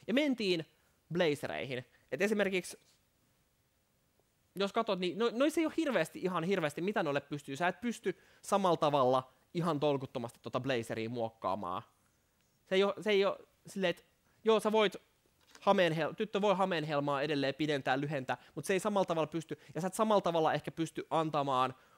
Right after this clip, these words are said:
puku päällä semmoista hirveän uhkaavaa kuvaa, että minä tulen ja hakkaan sinut, kun sulla on kuitenkin, mikä näyttää länsimaalaiselta puvulta päällä, niin sä et pysty antaa. Gakuran pystyy siihen, Sailor Fuku pystyy siihen,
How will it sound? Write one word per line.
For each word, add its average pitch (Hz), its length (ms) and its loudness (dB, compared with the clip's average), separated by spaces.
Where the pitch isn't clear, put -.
puku 185 260 0
päällä 135 340 4
semmoista 135 380 -6
hirveän 156 400 4
uhkaavaa 123 640 2
kuvaa, 131 300 -2
että 117 100 -4
minä 143 160 0
tulen 135 220 2
ja 127 120 -2
hakkaan 151 360 2
sinut, 131 240 -8
kun - 100 -18
sulla 123 160 -4
on 123 80 -6
kuitenkin, 120 320 -6
mikä 120 200 -4
näyttää 117 420 0
länsimaalaiselta 113 680 -4
puvulta 110 380 -8
päällä, 104 400 -4
niin - 140 -14
sä 120 40 -8
et 117 100 -12
pysty - 260 -14
antaa. 113 440 -4
Gakuran 160 400 2
pystyy 127 400 -6
siihen, 120 240 -8
Sailor 123 300 -2
Fuku 113 260 -10
pystyy 110 420 -8
siihen, 110 300 -8